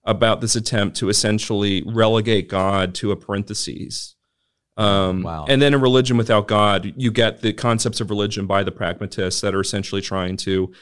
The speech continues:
Speaker 1: reincorporate the divine, but in service to some kind of
Speaker 2: Uh-huh.
Speaker 1: scientific, technological enterprise.
Speaker 2: So what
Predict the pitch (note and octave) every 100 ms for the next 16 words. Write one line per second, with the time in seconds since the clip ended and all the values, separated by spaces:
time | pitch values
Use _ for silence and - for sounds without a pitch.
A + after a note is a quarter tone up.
0 | _ _ C#3 D3+ C#3+ B2 C#3 A#2+ A#2+ A2
1 | A2 G#2+ G#2 G2 F#2 F#2 F#2+ F#2 F#2+ F#2
2 | F#2 - G2 G2+ F#2+ F2+ E2+ G2 F#2 F#2
3 | G#2+ F#2+ - F#2+ - F2+ F2+ F2 - F2+
4 | F#2 - - C3 B2 A2+ G2+ F#2+ _ _
5 | - A2+ A2+ -